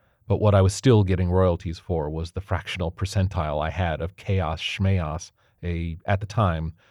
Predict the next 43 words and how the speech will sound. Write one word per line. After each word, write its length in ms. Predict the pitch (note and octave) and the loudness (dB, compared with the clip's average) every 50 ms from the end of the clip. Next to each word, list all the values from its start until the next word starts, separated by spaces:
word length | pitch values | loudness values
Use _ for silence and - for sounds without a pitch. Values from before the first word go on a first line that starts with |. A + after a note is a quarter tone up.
| _ _ _ _ _ - | _ _ _ _ _ 0
goofy 340 | - G#2 G2+ G2 G#2 G2+ - | 2 2 2 2 0 -2 -2
old-school 520 | - F#2 F#2 F#2 - - - G#2 F#2+ F#2 | 0 0 0 -2 -2 -6 -4 -2 -2 -2
flash 380 | F#2 - - G2 E2+ F2 - - | -2 0 0 0 0 0 -4 -4
game 260 | - E2 D#2 D#2 D2+ | -6 -6 -6 -6 -6
on 120 | D2+ E2+ | -6 -4
which 160 | E2+ D#2+ - F#2 | -6 -4 -4 -4
I 80 | E2 | -4
did 200 | D#2+ E2 E2 - | -4 -6 -6 -6
some 120 | - E2 D#2+ | -6 -10 -8
spot 360 | - - - G2 F#2 - F#2 | -4 0 2 2 2 0 -4
welding 380 | D#2+ D#2 D#2 D#2 C2+ D2 D2+ | -6 -6 -6 -6 -8 -8 -10
on 160 | D2+ C#2+ D2 C#2 | -10 -10 -10 -10
the 100 | C#2 D#2+ | -10 -10
G 200 | D2+ - F2+ F2+ | -8 -8 -6 -6
U 200 | E2 D#2+ D#2 D#2+ | -6 -4 -2 -2
I 240 | F2+ F#2 E2+ D2+ | 0 0 0 -2
for 120 | - - F2 | -4 -8 -8
some 140 | - - E2+ | -6 -4 -4
ex-classmates. 960 | E2 - - - - - F2+ F2 F2 E2+ - - C2+ B1+ - - - - - _ _ _ _ _ _ _ _ _ _ _ _ _ _ _ - | -6 -6 -8 -12 -8 -6 -4 -4 -4 -4 -6 -8 -10 -10 -12 -14 -16 -20 -20 _ _ _ _ _ _ _ _ _ _ _ _ _ _ _ 0
One 260 | F#2+ G#2 A2+ A#2+ A#2+ | 2 4 4 4 4
out 140 | G2+ G#2 G2 | 2 2 2
of 100 | F#2 - - | 2 2 2
every 260 | G#2 G2 G#2 G#2+ G#2+ | 0 2 4 2 2
five 360 | - - G#2 F#2+ F#2+ G2 G2+ | 2 2 2 2 2 0 0
gamers 440 | G2+ G2+ G2 F#2 E2+ D#2+ D2+ D2+ - | 0 2 2 2 0 -2 -6 -6 -6
on 140 | D2+ E2 E2 | -6 -6 -6
four 320 | - - G#2 G2+ G2 G2 | -4 0 2 4 4 4
continents 560 | G2 - - G#2 F#2+ E2 - D2+ C#2 - - | 2 -2 -2 -2 -2 -2 -4 -8 -10 -10 -10
has 180 | - F2 D#2+ - | -10 -10 -10 -10
played 380 | _ - - - G#2 F#2+ G2 | _ -12 -6 -2 -2 -2 -2
the 80 | - - | -4 -8
thing, 320 | - - D2 C#2+ D2+ D2+ - _ _ _ _ _ _ _ _ _ _ _ _ _ _ _ - | -8 -6 -8 -8 -8 -10 -14 _ _ _ _ _ _ _ _ _ _ _ _ _ _ _ 2
and 140 | A#2 B2 C3+ | 4 4 6
every 140 | C3 C3+ | 6 4
few 200 | A2+ - A#2+ B2 | 4 4 2 4
years 300 | A#2+ A2 G2+ G2 G2 F#2+ | 4 6 6 6 6 4
it 80 | G2+ F#2+ | 2 0
just 240 | - G#2 F#2+ - - | -2 -4 -6 -6 -6
keeps 220 | - G2 F#2+ - | -6 -6 -6 -6
coming 300 | - - G2 F2+ G2 F#2+ | -4 -2 0 0 0 0
back 260 | E2+ E2 E2 E2+ - | 0 -2 -2 -2 -2
into 160 | G2 F2+ F2+ F2 | -2 0 0 -2
vogue. 360 | E2 E2+ D#2 D2+ D2+ D#2+ | -2 -4 -4 -4 -6 -8